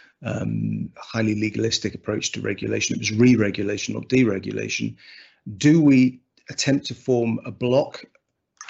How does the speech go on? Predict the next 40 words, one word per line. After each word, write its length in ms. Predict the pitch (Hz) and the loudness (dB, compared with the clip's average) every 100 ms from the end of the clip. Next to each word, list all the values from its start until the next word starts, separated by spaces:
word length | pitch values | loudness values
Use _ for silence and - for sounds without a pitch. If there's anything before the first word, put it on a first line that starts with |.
| - - | -20 -20
effectively 680 | - 143 - 131 135 135 - _ _ _ | -4 -4 -4 -6 -6 -8 -12 _ _ _
with 120 | 113 | -2
New 140 | 113 113 | 0 2
York 420 | 117 120 120 120 | 0 -2 -4 -6
and 100 | 107 | -8
with 140 | 107 | -6
what's 160 | 120 - | -8 -6
happening 320 | 120 113 113 | -6 -6 -4
in 100 | 110 | -4
the 100 | 110 | -2
U 180 | 110 113 | -2 0
S, 200 | 110 - | -2 -4
which 240 | 120 - | -4 -2
is 280 | 110 - - _ _ _ _ _ _ _ - _ | -4 -4 -8 _ _ _ _ _ _ _ -14 _
the 160 | 113 113 | -6 -4
technological 920 | - 117 113 110 110 - 110 - - - | 0 -2 -2 -4 -6 -6 -6 -6 -8 -6
leader 420 | 113 110 107 117 | -4 -2 -4 -6
other 160 | - 107 | -6 -6
than 120 | 104 | -6
China 480 | - 110 107 110 - - | -2 -2 -2 -4 -6 -6
on, 240 | 113 113 | -4 -4
on 160 | - 113 | -4 -2
all 140 | 110 | -2
of 80 | 107 | -2
this 160 | - - | -2 -2
stuff, 220 | 117 113 | -2 -4
the 80 | - | -6
future 300 | 120 113 113 | -4 -4 -4
of 40 | |
money 200 | 117 110 | -4 -2
stuff, 240 | - 113 - - | -2 -4 -6 2
or 160 | 127 | 4
do 220 | 127 131 | 6 6
we 120 | 120 120 | 6 4
try 380 | - 123 117 | 2 2 2
to 720 | 113 - 117 113 113 110 110 110 _ _ _ _ - | 2 0 0 0 -2 -2 -4 -8 _ _ _ _ -10
stay 260 | - - 127 | -4 2 2
good 200 | 120 120 | 2 0
friends 320 | 120 113 110 | 0 0 0
with 180 | 110 | -4